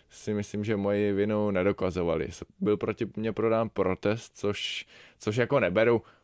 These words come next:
od těch ostatních výprav, že by to bylo jako nějaké nečestné nebo něco takového. Já vím, že ty koučové tam prostě jedou oddělat svoji práci a,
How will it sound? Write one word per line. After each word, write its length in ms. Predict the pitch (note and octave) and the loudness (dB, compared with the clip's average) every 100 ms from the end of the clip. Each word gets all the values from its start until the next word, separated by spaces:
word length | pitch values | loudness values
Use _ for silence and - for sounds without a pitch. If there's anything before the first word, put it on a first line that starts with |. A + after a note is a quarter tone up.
| - | -4
od 140 | A2 | -4
těch 300 | - A#2 - | 0 -2 -2
ostatních 540 | G2 - G#2+ - A2 - | -8 -4 -4 -2 -4 -4
výprav, 440 | E2+ F#2+ G2 F2+ | -6 0 2 2
že 140 | F2+ | -2
by 120 | F2 F2 | -4 -2
to 120 | F2+ | -2
bylo 180 | F2+ F#2 | 0 2
jako 580 | F2+ F2 F2 F#2 F2+ | 2 0 -4 -2 0
nějaké 420 | F2 E2+ F2 G2+ F#2 | 0 -4 -4 -4 -4
nečestné 680 | E2 - - - F2+ F2+ F2+ | -6 -8 -10 -10 -8 -6 -4
nebo 220 | F2 F2 | -6 -6
něco 220 | F2+ - | -8 -6
takového. 540 | F#2+ - F2+ F2 G2 F#2 | -10 -6 -4 -2 0 2
Já 180 | F2+ F2 | 2 0
vím, 260 | F2 F2 | -2 -2
že 180 | F2+ F2+ - _ | -2 -2 -4 _
ty 140 | - F#2 - - | -4 -4 -6 -14
koučové 540 | - F#2+ E2 F#2+ F2+ F2+ | -4 -4 -4 -2 0 0
tam 180 | F2+ F2 | -2 -6
prostě 380 | F#2 F#2 - | -6 -6 -2
jedou 320 | F2+ F2+ F#2 F2 | 0 2 0 0
oddělat 520 | F#2+ F#2 F#2+ F#2 F2+ | -2 0 0 0 -2
svoji 280 | - F#2+ G2 | -4 -2 0
práci 520 | F2 E2+ - G2 F#2 - - - - | -2 -2 -4 -4 -4 -6 -18 -12 -4
a, 320 | E2 E2 | -2 -2